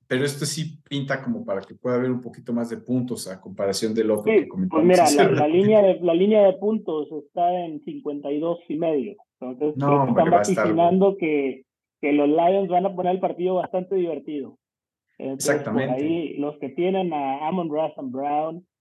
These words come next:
Speaker 2: a, eh, hasta D J Chark se ha vuelto un
Speaker 1: Hasta,
Speaker 2: poco una
Speaker 1: hasta
Speaker 2: opción.
Speaker 1: D J Chark, ujú.
Speaker 2: Y, y bueno, el, la semana pasada, el, el tight end, eh, Silstrack, salió de la nada y anotó tres touchdowns,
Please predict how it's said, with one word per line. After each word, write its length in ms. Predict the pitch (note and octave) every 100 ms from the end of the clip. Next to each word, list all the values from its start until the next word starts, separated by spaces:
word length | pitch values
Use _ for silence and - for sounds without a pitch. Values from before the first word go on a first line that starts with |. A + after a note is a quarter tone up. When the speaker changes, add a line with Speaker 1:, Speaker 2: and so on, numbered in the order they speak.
| _
Speaker 2:
a, 260 | - B2 A#2+ C#3
eh, 240 | C3 - _
hasta 300 | A#3+ F3 D3
D 160 | E3+ G3+
J 320 | F#3+ E3+ -
Chark 320 | D3 C#3+ G#3
se 100 | -
ha 60 | C#3
vuelto 280 | D3 D3 D3+
un 80 |
Speaker 1:
Hasta, 140 | C#3+ D3
Speaker 2:
poco 240 | D3 D3+
una 80 | D3
Speaker 1:
hasta 100 | C#3+
Speaker 2:
opción. 320 | - B2+ C#3 A2+
Speaker 1:
D 120 | A2
J 180 | A#2 -
Chark, 360 | - F#2+ G#2+
ujú. 220 | - A#2+ A2+
Speaker 2:
Y, 720 | C#3+ C#3+ D3 C#3 B2+ - - _ _ _
y 160 | A3+
bueno, 320 | G3 F3 G#3 E3
el, 300 | C3 A#2+ A#2+
la 180 | C3 -
semana 300 | C#3 D#3 E3+
pasada, 480 | C#3+ D#3+ F3 E3
el, 540 | C3 B2+ B2 B2 A#2+ - _
el 180 | B2 A#2
tight 220 | C#3 C#3+
end, 280 | C#3 C#3 C#3
eh, 220 | A#2+ A2+ - -
Silstrack, 720 | D3+ F3+ F#3 F#3 G3 G#3 G#3
salió 220 | B2+ C#3
de 100 | D#3
la 100 | C#3
nada 320 | B2+ D#3 E3
y 60 | D#3
anotó 280 | C3+ B2+ C#3+
tres 220 | D3 C#3+
touchdowns, 600 | C#3 A#2+ B2+ C3 A3 C#4